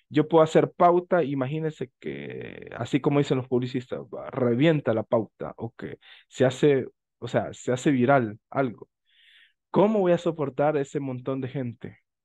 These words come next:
En vez de que salga contenta, esa gente se va a enojar si yo no, no le soluciono, no sé si me entienden, ¿sí? Entonces, por ejemplo, aquí vamos a poner, ¿verdad?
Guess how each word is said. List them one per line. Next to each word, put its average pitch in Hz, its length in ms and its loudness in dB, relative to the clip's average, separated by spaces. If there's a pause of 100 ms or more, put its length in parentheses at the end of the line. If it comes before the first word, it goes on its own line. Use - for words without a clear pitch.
(120)
En 117 180 0
vez 147 180 6
de 156 220 2
que 110 440 0
salga 147 360 2
contenta, 165 540 0
esa 156 160 -6
gente 175 240 -8
se - 160 -4
va 131 80 2
a 135 40 -2
enojar 135 300 -2
si - 160 -8
yo 123 160 -2
no, 139 380 -10
no 135 200 0
le 143 120 2
soluciono, 123 560 0
no 120 100 -4
sé 143 140 -6
si 147 120 -8
me 139 120 -6
entienden, 104 480 -8
¿sí? 156 180 -4 (480)
Entonces, 127 380 0
por 127 180 2
ejemplo, 127 400 -2 (640)
aquí 127 260 0
vamos 127 180 2
a 127 60 -6
poner, 123 320 -2
¿verdad? 98 420 -4